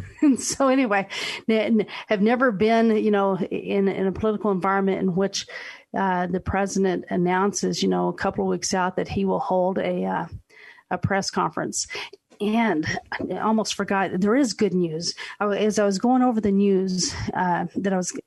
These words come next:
gonna talk about today, it just seemed like one after another, uh, was a story that kinda hurt my heart a little bit. And, uh, I thought, "Man, you know, is it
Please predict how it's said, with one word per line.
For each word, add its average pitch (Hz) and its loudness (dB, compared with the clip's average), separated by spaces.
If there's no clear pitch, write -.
gonna 190 0
talk 190 -4
about 180 -2
today, 185 0
it 190 0
just - -2
seemed 202 -2
like 185 0
one 208 2
after 202 0
another, 190 0
uh, 180 0
was 190 0
a 185 -2
story 196 0
that 180 -4
kinda 185 0
hurt 196 -2
my 170 0
heart 196 0
a 175 0
little 170 0
bit. 170 -2
And, 180 0
uh, 170 0
I 165 -2
thought, - -4
"Man, 180 0
you 180 -2
know, 175 0
is 175 -2
it 190 -4